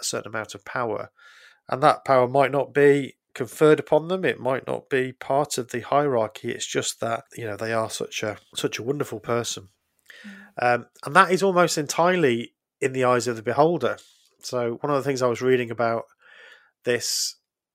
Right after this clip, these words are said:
Speaker 1: in some of the literature was that, you know, it kind of doesn't matter what they're like as a
Speaker 2: Mm-hmm.
Speaker 1: person.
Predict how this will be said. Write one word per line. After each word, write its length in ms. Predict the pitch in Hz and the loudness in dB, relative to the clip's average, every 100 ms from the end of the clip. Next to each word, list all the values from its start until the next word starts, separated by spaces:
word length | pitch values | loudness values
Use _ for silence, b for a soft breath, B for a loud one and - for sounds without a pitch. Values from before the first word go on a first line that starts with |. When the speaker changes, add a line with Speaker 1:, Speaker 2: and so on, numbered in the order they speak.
| - | -8
Speaker 1:
in 140 | 123 | -6
some 140 | 117 120 | -6 -4
of 60 | |
the 60 | 117 | -2
literature 500 | 127 - - - 110 | -2 -4 -10 -10 -10
was 220 | 113 113 | -8 -6
that, 220 | 120 113 - | -4 -4 -8
you 80 | 127 | -6
know, 260 | 117 107 - B B B B - | -4 -6 -10 B B B B -10
it 160 | 131 | -8
kind 220 | - 160 | -4 -2
of 60 | 156 | -2
doesn't 220 | 151 131 131 | -2 -2 -2
matter 280 | 147 - | -2 -2
what 220 | 170 135 131 | 0 0 2
they're 120 | 127 | 4
like 640 | 123 151 202 - - - _ - | 6 4 2 -6 -20 -20 _ -4
as 120 | 131 | -4
a 40 | 120 | -4
Speaker 2:
Mm-hmm. 80 | 117 | -2
Speaker 1:
person. 460 | 139 143 - 202 | 0 0 -4 -8